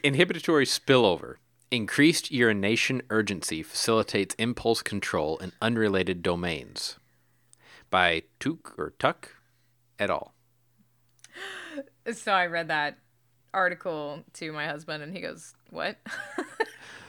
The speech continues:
Speaker 1: It, it's not exactly a, you know, rolls off the tongue kind of title.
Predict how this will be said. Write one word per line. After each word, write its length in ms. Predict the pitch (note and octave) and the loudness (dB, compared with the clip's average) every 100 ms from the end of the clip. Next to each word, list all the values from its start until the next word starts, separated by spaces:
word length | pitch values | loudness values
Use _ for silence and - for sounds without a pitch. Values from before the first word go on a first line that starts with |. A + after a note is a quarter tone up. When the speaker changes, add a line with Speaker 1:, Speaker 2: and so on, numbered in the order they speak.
| A#4+ - | -4 -2
Speaker 1:
It, 200 | - D#3 D3 | 2 4 4
it's 140 | - | 4
not 220 | D3 F#3 | 4 4
exactly 600 | F#3 - A#2 A#2+ C#3 A#2+ | 4 4 4 4 2 2
a, 300 | G2 F2 F2 E2 - - _ _ - - | 4 2 0 -4 -12 -18 _ _ -20 -6
you 100 | C3 | -2
know, 120 | G2+ | -2
rolls 300 | F2 G#2+ G#2 | 2 4 6
off 200 | G2 F2+ | 4 4
the 80 | - | -2
tongue 340 | - F2+ D2+ | -6 -6 -6
kind 200 | C#2+ D#2 D2+ | -8 -10 -10
of 60 | |
title. 360 | - C#2+ - | -14 -14 -16